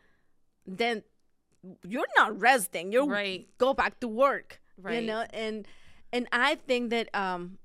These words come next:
Speaker 1: I'm learning that saying no, that doing what I can during my hours of,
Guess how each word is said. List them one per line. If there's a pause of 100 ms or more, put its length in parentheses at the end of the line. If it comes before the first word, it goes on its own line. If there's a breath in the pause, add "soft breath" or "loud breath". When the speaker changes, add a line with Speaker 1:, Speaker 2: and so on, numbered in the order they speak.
(200)
Speaker 1:
I'm
learning
that (720)
saying
no, (600)
that
doing
what
I
can
during (200)
my
hours
of,